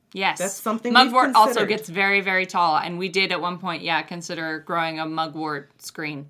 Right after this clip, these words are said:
Speaker 2: Mm-hmm. And that's still an option if,
Speaker 1: Mm-hmm.
Speaker 2: how for, if we continue
Speaker 1: <laughs>
Speaker 2: to remain in this, in this space. But anything that you do outside, do make sure that it is going to be good for the environment.
Speaker 1: Right. Make sure you're not planting invasive species.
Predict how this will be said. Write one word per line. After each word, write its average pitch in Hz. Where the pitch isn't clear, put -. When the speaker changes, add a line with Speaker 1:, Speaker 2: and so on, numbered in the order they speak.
Speaker 2:
Mm-hmm. 196
And 175
that's 185
still 247
an 269
option 269
if, 233
Speaker 1:
Mm-hmm. 262
Speaker 2:
how 190
for, 185
if 180
we 185
continue 202
Speaker 1:
<laughs> -
Speaker 2:
to 175
remain 147
in 170
this, 156
in 180
this 160
space. -
But 190
anything 240
that 180
you 202
do 185
outside, 170
do 170
make 170
sure 170
that 160
it 156
is 147
going 160
to 175
be 147
good 151
for 147
the 131
environment. 123
Speaker 1:
Right. -
Make 170
sure 196
you're 196
not 202
planting 220
invasive 240
species. 214